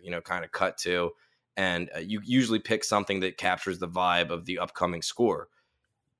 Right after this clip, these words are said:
Like, I feel like they did that, and they're like, "Oh, well, this is an iconic thing that makes everything more dramatic and epic, so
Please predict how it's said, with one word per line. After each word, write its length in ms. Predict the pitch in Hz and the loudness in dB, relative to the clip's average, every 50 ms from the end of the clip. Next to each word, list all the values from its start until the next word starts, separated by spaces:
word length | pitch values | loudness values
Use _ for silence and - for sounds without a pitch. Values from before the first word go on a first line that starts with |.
| _ | _
Like, 160 | 120 123 120 - 123 | 6 6 6 6 4
I 60 | 131 | 4
feel 180 | - - 214 214 | 8 10 10 10
like 220 | 202 180 - - | 10 8 6 6
they 180 | 110 123 143 135 | 8 8 8 8
did 280 | 107 98 139 196 185 143 | 8 8 8 10 10 10
that, 180 | 120 107 113 117 | 8 8 8 8
and 80 | 123 | 6
they're 80 | 131 135 | 6 4
like, 100 | 123 - | 6 8
"Oh, 240 | 170 127 113 104 98 | 8 8 8 6 4
well, 160 | 104 110 110 | 4 4 6
this 200 | 101 120 127 120 | 6 6 4 4
is 60 | 110 | 4
an 80 | 107 104 | 2 2
iconic 540 | 95 92 - - 98 98 98 98 95 90 - - _ _ _ | 2 2 2 2 4 4 4 4 2 2 -2 -8 _ _ _
thing 340 | - - 98 101 104 107 113 | -2 0 2 4 4 4 4
that 100 | 104 98 92 | 2 2 0
makes 320 | 95 92 98 101 90 - | 0 2 2 2 2 0
everything 380 | 95 101 107 104 - 101 101 98 | 0 0 0 2 2 2 2 2
more 180 | 98 101 104 101 | 2 2 2 2
dramatic 480 | 85 95 90 92 98 101 104 98 - | 0 -2 0 4 6 6 6 6 4
and 100 | 95 92 | 0 -2
epic, 400 | 78 95 98 - 107 110 107 107 - | 0 0 2 4 4 4 4 4 2
so 280 | - 95 92 90 90 | 2 4 4 4 2